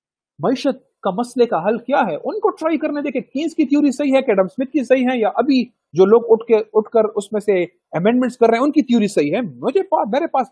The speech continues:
परफेक्ट हल अल्लाह का मौजूद है। एम्प्लॉयर एम्प्लॉयड के राइट्स क्या हैं, मुझे नहीं ढूंढना ये। प्रैक्टिस से नहीं करना कि आठ घंटे ठीक है कि चार घंटे ठीक है कि इस तरह ठीक है कि हुक-, उसका हेल्थ का राइट होना चाहिए या नहीं होना चाहिए, मुझे नहीं मालूम करना ये। मेरे पास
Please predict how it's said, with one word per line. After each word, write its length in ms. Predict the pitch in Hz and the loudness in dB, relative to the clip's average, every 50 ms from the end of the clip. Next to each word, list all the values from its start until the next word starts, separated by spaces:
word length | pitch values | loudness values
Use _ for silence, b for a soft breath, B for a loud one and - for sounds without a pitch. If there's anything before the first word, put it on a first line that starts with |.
| _ - | _ -2
परफेक्ट 320 | 311 330 349 - 320 - _ - | -2 -2 -2 -2 -6 -4 _ -2
हल 100 | 269 277 | 0 0
अल्लाह 200 | 269 269 262 254 | 0 0 0 0
का 120 | 240 - 226 | 2 0 0
मौजूद 340 | 214 208 208 196 196 170 135 | 0 0 -2 -2 -4 -6 -8
है। 80 | 117 - _ _ _ _ _ _ _ _ _ _ _ _ _ _ _ _ _ _ _ _ _ _ _ _ _ _ _ _ _ _ _ _ _ _ _ _ _ _ - | -8 -10 _ _ _ _ _ _ _ _ _ _ _ _ _ _ _ _ _ _ _ _ _ _ _ _ _ _ _ _ _ _ _ _ _ _ _ _ _ _ -4
एम्प्लॉयर 440 | 190 196 190 202 233 247 277 277 262 | -2 -2 0 2 4 4 6 4 4
एम्प्लॉयड 360 | 226 196 220 226 247 247 - | 2 2 2 2 2 2 2
के 80 | - | 2
राइट्स 220 | 208 240 269 - - | 2 2 2 0 -2
क्या 140 | - 269 285 | -2 0 0
हैं, 220 | 302 285 196 131 | 0 0 -2 -4
मुझे 200 | 147 247 262 330 | -4 -4 -4 -2
नहीं 120 | 349 392 | -2 0
ढूंढना 280 | 370 370 330 294 247 180 | 2 2 2 0 0 -2
ये। 180 | 160 147 127 107 - _ _ _ _ _ _ _ _ _ _ _ _ _ _ - | -2 -4 -4 -6 -8 _ _ _ _ _ _ _ _ _ _ _ _ _ _ -2
प्रैक्टिस 340 | 254 254 254 - 285 - - | -2 -2 -2 -4 -4 -4 -2
से 80 | 269 | -4
नहीं 120 | 277 320 320 | -2 -2 -2
करना 240 | - 285 269 262 262 | -2 0 0 0 0
कि 100 | 247 226 | 0 0
आठ 240 | - 175 214 254 | 2 4 4 4
घंटे 260 | 220 214 269 262 269 247 | 2 0 -4 -4 -4 -4
ठीक 180 | - 277 254 | -4 -4 -2
है 60 | 269 | -2
कि 100 | 226 233 | -2 -2
चार 240 | 170 - 220 226 247 | 0 2 4 4 4
घंटे 240 | 233 269 254 240 262 | 2 0 -2 -2 -2
ठीक 220 | - 262 262 - | -2 -2 -2 0
है 60 | 269 247 | -2 -2
कि 120 | - 247 - - | -2 -2 -4 -4
इस 100 | 262 247 | -4 -4
तरह 180 | - 262 254 240 | 0 2 2 2
ठीक 220 | 247 247 247 247 | 2 -2 -4 -4
है 80 | 262 254 | -2 0
कि 100 | - 208 190 - _ _ _ _ - | 0 0 0 -2 _ _ _ _ -2
हुक-, 340 | - 147 - - - 196 214 | -2 -2 -2 -4 -4 -2 -2
उसका 220 | 214 - 247 202 185 170 160 160 156 196 | -2 2 2 2 4 2 0 0 2 2
हेल्थ 140 | 240 247 | 2 2
का 100 | 240 - | 2 2
राइट 200 | 214 214 233 196 | 2 2 2 0
होना 180 | 190 202 233 254 | 0 -2 -2 -2
चाहिए 240 | 247 - 254 254 240 | -2 -2 -2 0 0
या 80 | 214 | 0
नहीं 160 | 190 196 240 262 | 0 0 0 0
होना 180 | 262 269 269 | 2 0 0
चाहिए, 340 | 240 254 240 247 254 247 254 _ _ _ _ 131 | 0 0 0 0 0 -4 -6 _ _ _ _ -8
मुझे 200 | 180 247 294 302 | -6 -4 -4 -4
नहीं 120 | 330 392 | -4 -2
मालूम 240 | 392 370 330 285 226 | 0 0 0 0 0
करना 240 | - - 156 143 127 | 0 0 0 -2 -4
ये। 140 | 107 101 104 | -10 -10 -10
मेरे 160 | 127 196 247 247 | -6 -4 -2 -2
पास 180 | 269 254 226 | -2 -2 -4